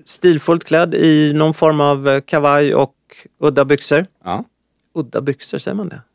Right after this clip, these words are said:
Speaker 2: Ja, udda byxor.
Speaker 1: Ja.
Speaker 2: Ja, jag brukar
Speaker 1: Eller udda
Speaker 2: använda
Speaker 1: kavaj och byxor <laughs> kanske.
Speaker 2: Ja,
Speaker 1: Ja,
Speaker 2: men det är
Speaker 1: whatever.
Speaker 2: viktigt att man inte får in
Speaker 1: Det är ingen kostym i alla
Speaker 2: särskrivningen
Speaker 1: fall.
Speaker 2: här så att det är ett par udda.
Speaker 1: <laughs> Nej, nej, de var faktiskt inte så udda.
Speaker 2: Nej.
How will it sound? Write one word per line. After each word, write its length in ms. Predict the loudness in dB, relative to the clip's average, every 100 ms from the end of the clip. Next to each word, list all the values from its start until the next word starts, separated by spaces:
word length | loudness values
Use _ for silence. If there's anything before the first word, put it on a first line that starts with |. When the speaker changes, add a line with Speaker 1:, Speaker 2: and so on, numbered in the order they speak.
| _
Speaker 2:
Ja, 180 | -8 -2
udda 260 | -2 -2 -8
byxor. 340 | -8 -14 -20 _
Speaker 1:
Ja. 240 | -10 -8 -10 -16 _
Speaker 2:
Ja, 100 | -2
jag 360 | 2 2 0
brukar 320 | -4 -6 -6 -6
Speaker 1:
Eller 300 | -4 0 4
udda 40 |
Speaker 2:
använda 220 | 4 2
Speaker 1:
kavaj 600 | 0 0 2 2 4 4
och 100 | 2
byxor 400 | 2 0 -2 -4
<laughs> 60 | -4
kanske. 360 | -4 -6 -6 -8 -8 -10 -10 -14 -18 _ -4 -4 _ -4
Speaker 2:
Ja, 300 | 2 4 4 0
Speaker 1:
Ja, 100 | -4
Speaker 2:
men 160 | -2 -2
det 80 | 0 2
är 20 | 4
Speaker 1:
whatever. 240 | 2 0
Speaker 2:
viktigt 380 | -4 0 0 0
att 140 | -2
man 180 | 0 2
inte 240 | 2 0
får 140 | -2 0
in 80 | 2
Speaker 1:
Det 60 |
är 40 | 2
ingen 180 | 2 2
kostym 200 | -2 0
i 20 |
alla 60 | 0
Speaker 2:
särskrivningen 300 | 2 0 0 0
Speaker 1:
fall. 80 | 0
Speaker 2:
här 120 | -4
så 120 | -4
att 100 | -4
det 160 | -2 -2
är 40 |
ett 100 | -2
par 140 | -4 -4
udda. 200 | -2 -2 -2 -2 -2
Speaker 1:
<laughs> 300 | -4 -12 -2
Nej, 500 | 0 0 2 0 0 -8 -16 -12
nej, 240 | -4 -2 2
de 200 | 2 2
var 160 | 2
faktiskt 260 | 2 -4 -4
inte 180 | -6 -4
så 160 | -6
udda. 200 | -6 -8
Speaker 2:
Nej. 240 | -8 -6